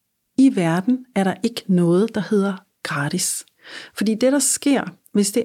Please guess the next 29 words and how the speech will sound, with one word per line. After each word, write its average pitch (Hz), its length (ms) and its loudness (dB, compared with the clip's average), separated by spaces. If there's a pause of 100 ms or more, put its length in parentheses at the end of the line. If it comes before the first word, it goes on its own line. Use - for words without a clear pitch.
er, 180 300 -2
at 196 160 0
vi 196 60 4
leverer 185 360 2
for 208 120 -2
meget 175 220 2
gratis, 233 520 -2
det 220 100 4
er, 214 100 0
at 220 80 0
vi 196 80 4
bliver 185 160 0
drænet, 214 560 2 (680)
og 196 80 2
vi 196 60 4
bliver 175 140 0
kede 233 460 4
af 233 60 2
det, 247 160 0 (140)
og 202 80 0
vi 220 60 2
føler 226 260 2
os 208 160 -2
udnyttet. 208 460 4 (1300)
Og 202 100 0
der 220 80 0
er 214 220 2
jo 311 120 4
kun 269 240 4